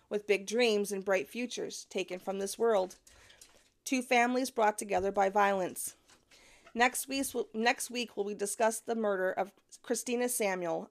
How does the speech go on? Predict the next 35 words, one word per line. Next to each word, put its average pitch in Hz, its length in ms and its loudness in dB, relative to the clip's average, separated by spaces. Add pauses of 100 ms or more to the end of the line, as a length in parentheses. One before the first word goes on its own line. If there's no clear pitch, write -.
on 214 80 0
December 202 400 -2
twenty-fourth, 208 840 2
two - 140 -6
thousand 190 280 0
fourteen, 190 680 -2 (400)
just 202 220 -4
two 214 160 0
days 202 260 2
after 180 300 2
Page. 185 560 0 (600)
And 214 140 2
like 208 220 6
Page, 202 580 4
she 226 220 -2
was 214 120 4
shot 208 360 6
while 202 100 2
sitting 185 300 -2
in 185 100 -2
a 196 60 -2
car 202 360 6
on 190 180 -2
Detroit's 196 500 -2
east 185 200 -4
side. 175 400 4 (1200)
Join 254 220 6
us 285 160 4
next 254 300 -2
week 202 180 2
as 214 140 -4
we 220 80 -6
discuss 220 420 0
Christina's 240 540 0
murder 190 420 2